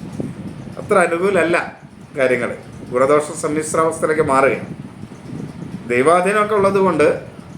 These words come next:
കുറച്ച് ഒക്കെ പിടി-, ആത്മാ-, മാ-, നിൽക്കാം, എങ്കിലും ശ്രദ്ധിക്കാം. കാര്യങ്ങളെല്ലാം ശ്രദ്ധിച്ച് കൈകാര്യം ചെയ്യേണ്ട ദിവസങ്ങളാണ്.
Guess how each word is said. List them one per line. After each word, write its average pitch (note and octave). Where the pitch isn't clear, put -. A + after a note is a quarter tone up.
കുറച്ച് G3
ഒക്കെ -
പിടി-, A3
ആത്മാ-, G#3+
മാ-, G3+
നിൽക്കാം, F#3
എങ്കിലും E3+
ശ്രദ്ധിക്കാം. F#3+
കാര്യങ്ങളെല്ലാം C3+
ശ്രദ്ധിച്ച് G3+
കൈകാര്യം F#3
ചെയ്യേണ്ട D#3+
ദിവസങ്ങളാണ്. C3